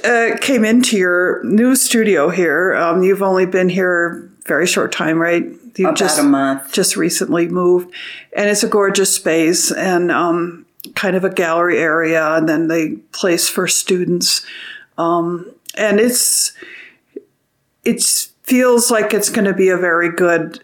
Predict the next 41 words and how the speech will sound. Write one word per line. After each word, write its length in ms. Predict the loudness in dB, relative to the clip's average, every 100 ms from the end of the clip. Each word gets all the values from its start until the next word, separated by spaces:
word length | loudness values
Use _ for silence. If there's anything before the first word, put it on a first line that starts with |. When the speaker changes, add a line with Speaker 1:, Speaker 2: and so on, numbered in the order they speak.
| -8
Speaker 1:
space 520 | -6 -2 0 0 -2
for 100 | -2
you 60 | 0
to 100 | 0
work 380 | 0 -2 -2
in. 100 | -2
I 80 | 0
mean, 160 | 0 -2
it 140 | -2
just 260 | -4 -4 -2
feels 260 | -4 -4
right, 380 | -6 -4 -4 -4
doesn't 260 | -4 -2 -2
it? 240 | -4 -6 -12 -20 -8
Speaker 2:
It 160 | -6 -2
does. 400 | 0 2 0 0
I'm, 260 | 0 0
I'm 140 | -2 -2
really 280 | 0 0 -2
excited 560 | -4 -4 -2 -2 -6 -6
about 320 | -4 -4 -4
it. 240 | -6 -8 -8
Um, 400 | -6 -6 -10 -16 _ _ _ _ -6
right 220 | -2 0
now, 240 | 0 2
it's 180 | 0 -2
a 40 | -6
little 280 | -4 -6
too 240 | -6 -4 -4
clean 500 | -4 -2 -2 -2 -4
because 320 | -6 -4 -2
I've 140 | 0
been 180 | 0 0 0
doing 320 | 2 2 0
Speaker 1:
<laughs> 80 | 0
Speaker 2:
other 260 | 0 0
things 640 | -2 0 0 0 -4 -6 -2
than 380 | 0 0 0
working 420 | 0 -2 0 -2 0
in 160 | 0
it. 180 | -2 -4